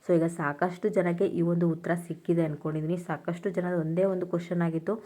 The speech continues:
"ನಮಗೆ ಫೆಬ್ರವರಿ ತಿಂಗಳ ಪಿಂಚಣಿ ಹಣ ಬಂದಿಲ್ಲ, ಬಂದಿಲ್ಲ" ಅಂತೇಳಿ. So ಅಂಥವ್ರಿಗೆ ಉತ್ತರ ಸಿಕ್ಕಿದೆ ಅಂತ ಅನ್ಕೊಂಡಿದ್ದೀನಿ. ಈ ತಿಂಗಳು ಇಪ್ಪತ್ತನೇ ತಾರೀಕುವರೆಗೂ ವೇಟ್ ಮಾಡಿ. ಖಂಡಿತವಾಗ್ಲೂ ಕೂಡ ನಿಮಗೆ, ಆ, ಪಿಂಚಣಿ ಹಣ ಏನು ಫೆಬ್ರವರಿ ತಿಂಗಳು ಮತ್ತು ಮಾರ್ಚ್ ತಿಂಗಳು ಬರಬೇಕು ಅದು ಖಂಡಿತವಾಗ್ಲೂ ಕೂಡ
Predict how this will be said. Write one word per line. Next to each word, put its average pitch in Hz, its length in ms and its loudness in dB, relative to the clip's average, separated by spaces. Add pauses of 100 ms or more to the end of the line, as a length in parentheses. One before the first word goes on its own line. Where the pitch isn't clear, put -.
(300)
"ನಮಗೆ 160 180 -2
ಫೆಬ್ರವರಿ 170 480 0
ತಿಂಗಳ 170 280 0
ಪಿಂಚಣಿ 170 340 -2
ಹಣ 156 220 -2
ಬಂದಿಲ್ಲ, 160 440 0 (160)
ಬಂದಿಲ್ಲ" 151 320 0
ಅಂತೇಳಿ. 151 380 -2 (300)
So 190 100 6
ಅಂಥವ್ರಿಗೆ 208 420 4
ಉತ್ತರ 180 300 2
ಸಿಕ್ಕಿದೆ 175 440 0
ಅಂತ 170 160 4
ಅನ್ಕೊಂಡಿದ್ದೀನಿ. 160 580 -2 (260)
ಈ 214 120 0
ತಿಂಗಳು 214 340 0
ಇಪ್ಪತ್ತನೇ 170 420 0
ತಾರೀಕುವರೆಗೂ 160 520 -2
ವೇಟ್ 156 360 0
ಮಾಡಿ. 208 280 0 (220)
ಖಂಡಿತವಾಗ್ಲೂ 190 640 0
ಕೂಡ 170 120 -2
ನಿಮಗೆ, 170 400 0
ಆ, 180 100 -2
ಪಿಂಚಣಿ 175 420 0
ಹಣ 160 180 -2 (920)
ಏನು 170 200 2
ಫೆಬ್ರವರಿ 175 500 0
ತಿಂಗಳು 170 280 0
ಮತ್ತು 170 300 0
ಮಾರ್ಚ್ 165 260 -4
ತಿಂಗಳು 160 220 -2
ಬರಬೇಕು 147 460 -2 (300)
ಅದು 202 200 2
ಖಂಡಿತವಾಗ್ಲೂ 165 540 0
ಕೂಡ 185 120 -2